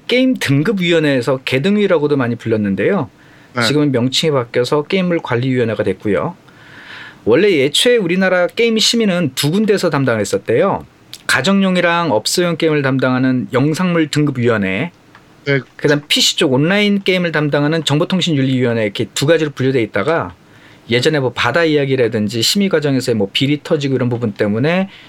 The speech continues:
Speaker 1: 게임 집중 관리하자라는 취지 아래, 어, 문화체육관광부 산하의 공공기관으로 이천육 년에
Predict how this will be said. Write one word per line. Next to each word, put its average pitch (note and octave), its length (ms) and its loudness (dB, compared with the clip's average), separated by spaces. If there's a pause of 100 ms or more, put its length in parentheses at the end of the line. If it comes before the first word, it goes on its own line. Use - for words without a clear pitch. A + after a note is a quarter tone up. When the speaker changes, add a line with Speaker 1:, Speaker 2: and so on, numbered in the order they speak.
(120)
Speaker 1:
게임 F3+ 220 0
집중 - 340 -2
관리하자라는 B2 1160 -2
취지 - 260 0
아래, A#2 540 0 (500)
어, G2+ 540 0
문화체육관광부 D3 840 0
산하의 C3+ 280 -2
공공기관으로 A#2 1080 0
이천육 B2+ 420 -2
년에 C3+ 340 0